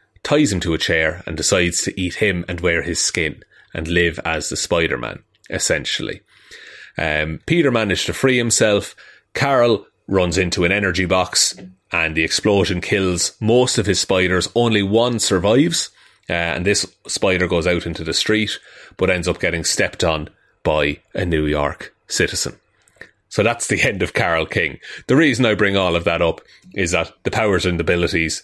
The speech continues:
and the power grid are the same. So he is a human hive,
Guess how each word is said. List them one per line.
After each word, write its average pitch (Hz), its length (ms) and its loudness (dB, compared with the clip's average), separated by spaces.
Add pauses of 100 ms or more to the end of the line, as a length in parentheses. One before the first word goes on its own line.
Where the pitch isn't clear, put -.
and 80 120 -4
the 80 60 -2
power 87 320 0
grid 87 340 -2 (300)
are 90 180 0
the 80 140 -4
same. 82 460 0 (880)
So 95 380 2 (520)
he - 140 0
is 95 120 0
a - 40 0
human 170 320 2
hive, 90 480 -2